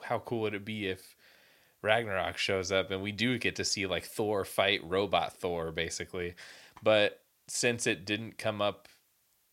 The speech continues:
in Civil War and it didn't really seem like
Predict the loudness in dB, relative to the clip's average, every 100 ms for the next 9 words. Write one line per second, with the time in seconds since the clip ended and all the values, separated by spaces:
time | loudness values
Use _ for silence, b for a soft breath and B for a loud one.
0 | _ _ -2 -2 -2 -6 -2 -2 -2 -4
1 | -4 -2 0 0 2 0 -2 -4 -8 -12
2 | -12 -12 -12 -10 -10 -10 -6 -4 -2 -4
3 | -6 -6 -6 -6 -2 -2 -4 -12 -20